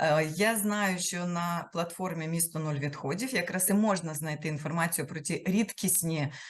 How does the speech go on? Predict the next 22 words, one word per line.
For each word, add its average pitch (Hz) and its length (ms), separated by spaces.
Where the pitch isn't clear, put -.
можливості 180 1080
все - 200
ж 190 100
таки 185 200
докласти 147 840
рук 175 300
до 147 380
важливої 165 500
справи. 233 600
Розкажіть, 208 460
як 196 260
вона 190 180
працює 208 400
взагалі, 208 480
яка 170 260
інформація 190 680
зібрана, 160 460
чим 185 220
буде 165 220
помічна 160 520
і 208 60
кому? 147 460